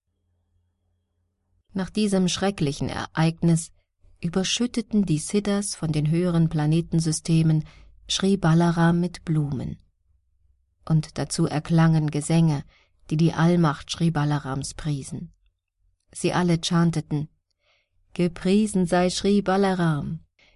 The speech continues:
Wir bringen deinen Lotusfüßen unsere achtungsvollen Ehrerbietungen dar. Dadurch, dass du den großen Dämon Divida getötet hast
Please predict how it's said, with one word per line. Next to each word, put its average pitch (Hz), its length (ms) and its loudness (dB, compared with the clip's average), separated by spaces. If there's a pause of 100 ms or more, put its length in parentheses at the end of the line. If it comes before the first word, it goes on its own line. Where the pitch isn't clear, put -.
(140)
Wir 180 180 2
bringen 190 340 4
deinen 175 280 4
Lotusfüßen 180 960 0
unsere 151 480 -2
achtungsvollen 170 840 0
Ehrerbietungen 165 880 0
dar. 147 300 -8 (880)
Dadurch, 160 800 0 (300)
dass 160 200 -2
du 170 100 2
den 165 180 6
großen 185 580 4
Dämon 165 460 4
Divida 170 440 2
getötet 160 580 -2
hast - 360 -4